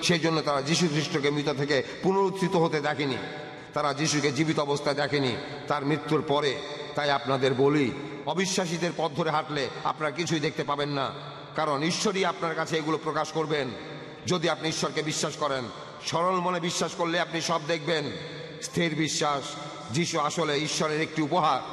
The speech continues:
তাহলেই আমরা সব বুঝতে পারবো। যদি আপনারা এমনটা করেন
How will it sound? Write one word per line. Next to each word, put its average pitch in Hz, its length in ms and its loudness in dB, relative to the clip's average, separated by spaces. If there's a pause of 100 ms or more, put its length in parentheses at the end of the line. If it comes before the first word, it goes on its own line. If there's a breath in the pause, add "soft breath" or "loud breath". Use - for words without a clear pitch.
(300)
তাহলেই 165 340 2
আমরা 151 240 0
সব 147 180 -2
বুঝতে 147 240 -2
পারবো। 135 360 -2 (140)
যদি 180 280 2
আপনারা 196 340 2
এমনটা 180 320 0
করেন 170 300 0